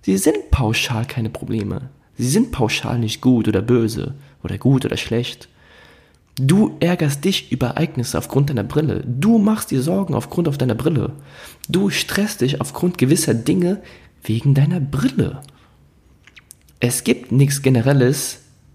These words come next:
das Stress verursacht. Es gibt nichts, das den Fluss herunterspült, wo Stress draufklebt. Du sch-, klebst Stress auf Gelegenheit X Y drauf. Und auch nochmal zu dem Glück. Also, dass der Ist-Zustand gleich dem Glück ist, wenn die Erwartungen gleich null sind.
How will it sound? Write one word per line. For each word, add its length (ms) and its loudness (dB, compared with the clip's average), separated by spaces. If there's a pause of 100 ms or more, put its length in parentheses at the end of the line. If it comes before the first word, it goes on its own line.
(260)
das 220 -6
Stress 340 -2
verursacht. 600 -6 (440)
Es 240 0
gibt 320 -2
nichts, 480 -2
das 160 -2
den 80 -4
Fluss 260 -2
herunterspült, 760 2 (320)
wo 80 4
Stress 400 0
draufklebt. 600 -2
Du 40 2
sch-, 220 -2
klebst 440 2
Stress 360 -4
auf 160 -8
Gelegenheit 480 -2
X 120 -8
Y 300 0
drauf. 400 -4 (840)
Und 160 2
auch 180 2
nochmal 260 4
zu 100 -6
dem 180 0
Glück. 380 0 (340)
Also, 220 -4
dass 160 -8
der 140 -2
Ist-Zustand 800 -4
gleich 220 -4
dem 120 0
Glück 220 0
ist, 160 0
wenn 80 0
die 60 0
Erwartungen 320 0
gleich 220 -4
null 160 4
sind. 360 -4